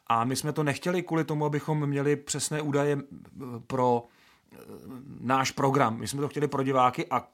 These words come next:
kluby to měly naopak vyžadovat, aby se uváděla přesná čísla, protože pro ně to mohl být silný argument. Pozor,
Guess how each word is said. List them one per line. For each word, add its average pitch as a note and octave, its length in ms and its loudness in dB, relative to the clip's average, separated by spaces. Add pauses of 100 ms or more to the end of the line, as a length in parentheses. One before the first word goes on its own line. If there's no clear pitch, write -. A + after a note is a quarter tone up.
kluby F#3 320 8
to D3+ 120 -2
měly C#3 260 -2 (720)
naopak D#3 680 2 (100)
vyžadovat, D3 640 2
aby C3 160 -4
se - 120 -4
uváděla C3+ 420 2
přesná C3 380 -4
čísla, C3+ 380 -6 (320)
protože D3 300 -2
pro D#3+ 220 0
ně G3+ 120 4
to D#3+ 100 -2
mohl D3 160 -2
být D3 140 -4
silný D#3 280 -2
argument. C#3 420 -2
Pozor, D3 360 0